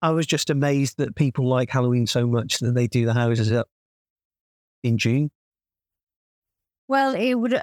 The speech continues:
Speaker 2: only really be slightly. It wouldn't be a big full.
Speaker 1: Right.
Speaker 2: It would be a, um, like, like Christmas in July. They'd have a Christmas dinner and watch Christmas films.
Speaker 1: Right, right, right. So they wouldn't
Speaker 2: You
Speaker 1: go the
Speaker 2: put the,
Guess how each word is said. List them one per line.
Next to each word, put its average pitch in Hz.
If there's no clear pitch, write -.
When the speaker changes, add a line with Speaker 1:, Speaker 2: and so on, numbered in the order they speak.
Speaker 2:
only 254
really 226
be 202
slightly. 180
It 202
wouldn't 208
be 190
a 180
big 190
full. 185
Speaker 1:
Right. 117
Speaker 2:
It 202
would 175
be 196
a, 185
um, 180
like, 208
like 254
Christmas 240
in 226
July. 180
They'd 190
have 190
a 180
Christmas -
dinner 180
and 175
watch -
Christmas -
films. 117
Speaker 1:
Right, 107
right, 107
right. 107
So -
they 113
wouldn't 117
Speaker 2:
You 110
Speaker 1:
go 110
the 113
Speaker 2:
put 208
the, 185